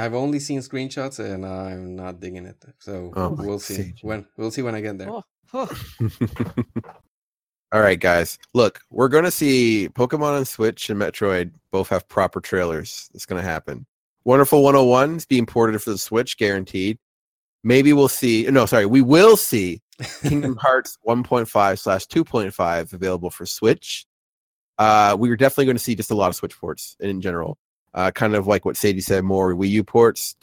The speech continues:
Speaker 2: But yeah, that's exactly what I mean. We're gonna see a lot of, a lot of them.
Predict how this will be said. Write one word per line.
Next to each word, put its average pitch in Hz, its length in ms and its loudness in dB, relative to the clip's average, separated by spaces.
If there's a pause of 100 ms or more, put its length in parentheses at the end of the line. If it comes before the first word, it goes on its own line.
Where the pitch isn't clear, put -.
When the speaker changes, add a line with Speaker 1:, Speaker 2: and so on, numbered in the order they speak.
Speaker 2:
But 113 120 2
yeah, 110 100 -2 (120)
that's 101 160 0
exactly 95 380 -2
what 87 120 0
I 85 60 -2
mean. 80 300 -8
We're 110 60 -2
gonna 123 140 0
see 139 140 -2
a 131 60 4
lot 160 260 6
of, 107 120 2 (340)
a 123 80 6
lot 143 240 8
of 98 80 2
them. 57 180 -8